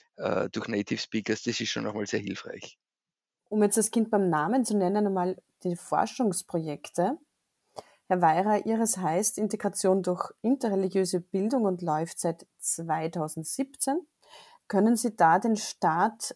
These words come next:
Speaker 2: er-, erklären oder ein bisschen so, weil Sie haben ja auch unterschiedliche Forschungspartner dann gehabt seit dieser Zeit.
Speaker 1: Das Projekt beschäftigt sich mit dem Zueinander von islamischem und christlichem Religionsunterricht in den Schulen. Äh,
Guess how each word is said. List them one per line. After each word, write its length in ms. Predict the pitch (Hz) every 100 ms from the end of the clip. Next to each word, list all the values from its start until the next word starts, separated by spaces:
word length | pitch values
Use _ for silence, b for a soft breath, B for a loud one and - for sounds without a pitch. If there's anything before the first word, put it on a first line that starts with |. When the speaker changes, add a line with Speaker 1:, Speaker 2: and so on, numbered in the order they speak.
| -
Speaker 2:
er-, 200 | 175 175 _ _ -
erklären 680 | 170 185 165 160 156 151
oder 200 | 170 185
ein 100 | 175
bisschen 480 | 180 190 - 190 185
so, 720 | 180 - 170 165 165 165 - 185
weil 120 | 190
Sie 140 | 208
haben 180 | 180 196
ja 140 | 202 -
auch 200 | 185 -
unterschiedliche 640 | 220 220 - 214 208 214
Forschungspartner 1000 | - 165 - 190 - 170 156 - 190 180
dann 180 | 175 175
gehabt 560 | 170 156 - - - _ _
seit 300 | - 151 147
dieser 220 | 165 151
Zeit. 340 | - 147 151 - _ - -
Speaker 1:
Das 380 | 117 117 - -
Projekt 480 | 117 120 117 127 -
beschäftigt 500 | 131 123 - 143 -
sich 160 | 135
mit 160 | 143 123
dem 140 | 127
Zueinander 640 | - 143 165 143 117 143 139
von 160 | 135
islamischem 580 | 127 - 101 127 139 127
und 340 | 117 - - - -
christlichem 460 | - 131 - 123 127
Religionsunterricht 840 | 110 104 101 151 165 156 147 143
in 100 | 143
den 140 | 143 147
Schulen. 400 | 131 131 139 139 B B B B B B -
Äh, 240 | 123 120